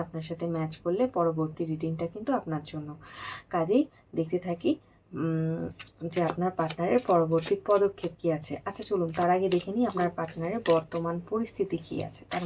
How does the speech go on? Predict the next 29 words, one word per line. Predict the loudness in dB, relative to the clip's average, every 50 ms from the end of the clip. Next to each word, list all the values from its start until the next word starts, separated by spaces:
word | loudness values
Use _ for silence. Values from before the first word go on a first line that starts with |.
| 0
মনটা | -2 0 -2 -2 -2 -2 -2 -2 -2
এখন | -4 -2 -4 -4 -2 -2
কেমন | -2 -2 -2 -2 -2 -2 0 2 4
রয়েছে, | 4 2 2 0 -6 -8 -10 -14 -20 -20 -20 -20 -18 -16 -16 -14 -14 -14 -16 -14 -12 -8
সে | -4 -4 -2 0
কীরকম | 2 4 4 4 4 2 0 0 2
পরিস্থিতিতে | 2 2 2 2 0 -4 -2 -2 -4 -2 -2 0 2 4
রয়েছে। | 4 2 2 -2 -4 -6 -4
প্রচণ্ড | -4 -6 -4 -2 -2 -2 -2 -2 -2 0 0 0 0 2 2 4 4 4
রকম | 2 2 -2 -4 -2 0 0 0 -2 -4 -4 -2 0
মানসিক | 0 0 0 -2 -4 -6 -8 -8 -6 -2 0
যন্ত্রণা, | 0 0 0 -2 -4 -4 -4 -4 -4 -4 0
প্রচণ্ড | 0 0 0 0 -4 -4 -4 -2 -2 0 0 0 0
রকম | 0 -2 -4 -6 -6 -6 -4 -2
কষ্ট | -4 -4 -4 -6 -6 -6 -4 -4
হচ্ছে | -4 -4 -6 -6 -8 -8 -4 -4
তার। | -4 -4 -4 -6 -4
সেও | 0 2 4 4 2 0 -4
কিন্তু | -6 -6 -2 0 0 0 0
আপনারই | -2 -4 -6 -4 -2 -2 0 0 0
মতন | 0 0 -2 -4 -4 -4 -12 -20 -20 -20 -20 -20 -20 -18 -8 -4 -4
একটি | -2 0 2 2 2 2 2
ভালো | 2 4 4 4 2 2 0
সময়ের | 0 2 4 4 6 6 4 4
অপেক্ষা | 2 0 -4 -2 -2 -4 -2
করছে, | -4 -8 -6 -4 2 2 2 2 2 -6 -20 -20 -20 -20 -20 -20 -20 -20 -20 -20 -12 -6 -2
চাকরির | 0 0 0 -2 0 -2 0 0 0
চেষ্টা | 0 0 0 0 -2 0 0
করছে, | -2 -2 0 -2